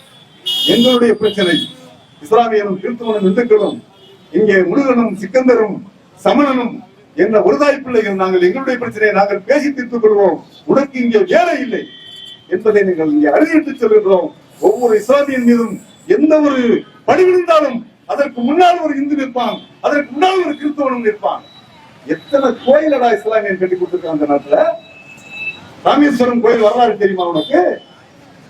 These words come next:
கிழவன் சேதுபதி மன்னராக இருக்கும்போது அவரிடம் அமைச்சராக இருந்தவர் வள்ளல் சீதக்காதி மரைக்காயர். அந்த வள்ளல் சீதக்காதி மரைக்காயருடைய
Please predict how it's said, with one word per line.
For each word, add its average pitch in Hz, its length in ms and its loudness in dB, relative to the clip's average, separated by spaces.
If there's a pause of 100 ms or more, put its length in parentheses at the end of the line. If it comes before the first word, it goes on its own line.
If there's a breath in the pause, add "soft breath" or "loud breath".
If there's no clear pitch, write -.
கிழவன் 302 340 2
சேதுபதி 294 480 2 (300)
மன்னராக 311 420 4
இருக்கும்போது 294 520 0 (380)
அவரிடம் 302 480 0
அமைச்சராக 349 540 2
இருந்தவர் 269 440 -2 (1200)
வள்ளல் 240 360 2
சீதக்காதி 233 540 0
மரைக்காயர். 170 560 0 (720)
அந்த 277 200 2
வள்ளல் 311 340 2
சீதக்காதி 330 560 0
மரைக்காயருடைய 294 720 0